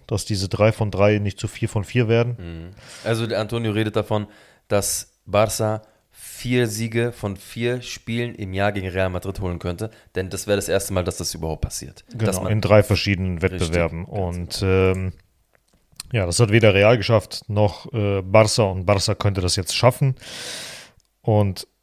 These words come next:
Speaker 1: wichtig ist halt, definitiv zu gewinnen oder mindestens einen Punkt zu holen, damit wir denen das wenigstens versauen können.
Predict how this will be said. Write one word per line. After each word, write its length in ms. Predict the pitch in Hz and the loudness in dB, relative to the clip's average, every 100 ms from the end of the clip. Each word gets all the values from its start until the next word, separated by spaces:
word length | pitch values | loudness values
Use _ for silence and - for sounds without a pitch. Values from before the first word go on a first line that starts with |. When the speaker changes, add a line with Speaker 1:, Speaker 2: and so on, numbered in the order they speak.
| _ _ | _ _
Speaker 1:
wichtig 280 | - 117 117 | 4 4 4
ist 140 | 104 110 | 4 6
halt, 320 | 104 - - _ _ _ _ - | 4 2 -14 _ _ _ _ 2
definitiv 480 | 101 110 - 110 - | 4 2 4 0 2
zu 140 | 110 | 0
gewinnen 240 | 101 120 | 4 2
oder 180 | 117 101 | 2 0
mindestens 720 | 101 117 120 110 - 113 98 | 2 2 2 2 0 -4 -4
einen 160 | 107 101 | -4 0
Punkt 240 | 117 117 | 0 2
zu 100 | 123 | 2
holen, 240 | 107 113 101 | 4 4 2
damit 200 | 92 92 | -2 -4
wir 60 | 92 | -4
denen 180 | 90 | -2
das 260 | 92 110 - | 0 0 2
wenigstens 380 | 123 110 98 92 | 2 2 0 0
versauen 400 | 107 98 110 104 | 2 4 4 4
können. 320 | - 139 151 | 4 4 4